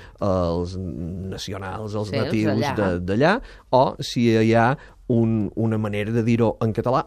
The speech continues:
Speaker 1: o si convé que hi hagi una manera de dir-ho en català perquè resulta que és molt difícil de pronunciar.
Speaker 2: Sí. Per exemple, en el cas de Nova York,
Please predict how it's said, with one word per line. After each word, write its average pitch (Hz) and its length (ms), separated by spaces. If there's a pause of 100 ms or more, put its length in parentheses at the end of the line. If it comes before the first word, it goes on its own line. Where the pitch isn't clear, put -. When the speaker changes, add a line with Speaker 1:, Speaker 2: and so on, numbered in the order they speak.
Speaker 1:
o 160 120
si 156 140
convé 170 380
que 113 100
hi 113 60
hagi 117 180
una 127 140
manera 123 300
de 117 100
dir-ho 120 160
en 117 40
català 127 320
perquè 131 220
resulta 127 300
que 135 80
és 123 60
molt 131 180
difícil 127 320
de 120 80
pronunciar. 113 580
Speaker 2:
Sí. - 300
Per 160 160
exemple, 139 420 (280)
en 160 120
el 175 80
cas 208 160
de 214 100
Nova 190 220
York, 185 400